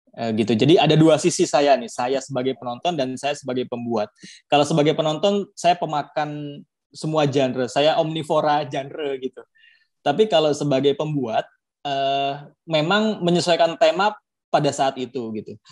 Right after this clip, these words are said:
Eh, misalkan tadi ketika Haji Backpacker, pada saat itu saya keresahannya spiritual dan,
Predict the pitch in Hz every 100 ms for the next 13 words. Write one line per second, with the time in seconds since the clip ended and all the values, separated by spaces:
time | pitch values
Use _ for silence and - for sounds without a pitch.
0 | _ _ - 135 123 120 117 127 - 160
1 | 156 139 185 185 139 139 135 127 135 127
2 | - 120 - 185 185 180 - 131 120 117
3 | 131 185 185 139 165 160 143 151 123 131
4 | 156 170 - 135 135 139 147 160 143 131
5 | 160